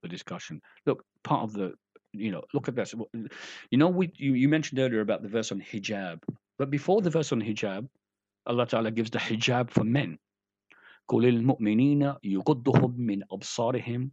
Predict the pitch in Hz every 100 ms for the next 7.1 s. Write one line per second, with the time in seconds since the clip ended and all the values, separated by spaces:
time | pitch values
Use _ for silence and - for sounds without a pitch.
0 | _ - 95 95 - 92 95 123 123 117
1 | 87 92 123 123 117 123 127 - _ 82
2 | 90 98 110 117 107 101 113 110 - 107
3 | 101 101 107 110 98 143 135 107 98 95
4 | 131 123 127 - - 98 107 113 113 113
5 | 113 127 143 - - - - 104 123 110
6 | 104 107 107 104 67 104 - 104 90 127
7 | 151